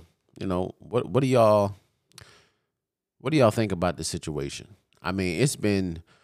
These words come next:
alleged that Diddy's been stealing from his artists for a long, long, long time. So, on to the next one.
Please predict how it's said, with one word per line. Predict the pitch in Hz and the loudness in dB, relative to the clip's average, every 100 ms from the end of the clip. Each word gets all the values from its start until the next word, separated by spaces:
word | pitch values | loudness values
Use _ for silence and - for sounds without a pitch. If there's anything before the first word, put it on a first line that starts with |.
| _ - | _ -6
alleged | 95 92 90 - | -2 0 -2 -2
that | 82 76 | -6 -4
Diddy's | 92 92 87 82 | -2 -2 -2 -4
been | 85 82 | -6 -6
stealing | - 90 85 | -4 -4 -4
from | 82 | -6
his | 82 76 | -8 -4
artists | 80 82 78 - - _ _ | -4 -2 -4 -6 -12 _ _
for | - 85 | -6 -4
a | |
long, | 82 87 82 80 78 78 - | -2 -4 -4 -6 -8 -12 -20
long, | 82 85 85 82 73 78 - | -14 -6 -4 -4 -6 -8 -10
long | 76 80 76 73 | -6 -4 -4 -6
time. | 69 - - - _ _ _ _ _ _ _ _ _ _ - _ _ _ _ _ _ _ _ _ _ _ - | -8 -12 -14 -20 _ _ _ _ _ _ _ _ _ _ -20 _ _ _ _ _ _ _ _ _ _ _ -14
So, | - 69 65 65 _ _ _ _ _ _ _ _ _ _ _ _ - _ _ - | -6 -4 -6 -10 _ _ _ _ _ _ _ _ _ _ _ _ -20 _ _ -8
on | 82 85 | -6 -6
to | 92 | -6
the | 82 | -6
next | 78 64 - | -6 -8 -12
one. | 52 | -18